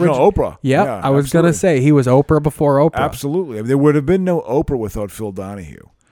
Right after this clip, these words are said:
Speaker 1: And then there were so many knockoff shows that just lasted,
Speaker 2: Ricky
Speaker 1: like
Speaker 2: Lake, Jenny
Speaker 1: Do, do you remember
Speaker 2: fucking
Speaker 1: when,
Speaker 2: Jones.
Speaker 1: do you remember when, uh, Tempest Bledsoe, <laughs> who, who was the, uh,
Speaker 2: No.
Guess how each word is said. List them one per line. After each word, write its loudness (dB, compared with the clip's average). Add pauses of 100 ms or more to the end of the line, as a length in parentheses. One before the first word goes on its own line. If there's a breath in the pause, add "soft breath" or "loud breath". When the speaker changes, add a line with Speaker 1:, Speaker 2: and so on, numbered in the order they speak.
(480 soft breath)
Speaker 1:
And -2
then 2
there -2
were -8
so -4
many -8
knockoff -10
shows -8
that -12
just -16
lasted, -2
Speaker 2:
Ricky 2
Speaker 1:
like 0 (380)
Speaker 2:
Lake, -14
Jenny -4
Speaker 1:
Do, -8
do -4
you 4
remember 2
Speaker 2:
fucking 0
Speaker 1:
when, 2
Speaker 2:
Jones. -2
Speaker 1:
do -6
you -8
remember -4
when, -14
uh, 0 (240)
Tempest -4
Bledsoe, -6
<laughs> 0
who, 0
who -2
was -4
the, -6
uh, -4
Speaker 2:
No. -2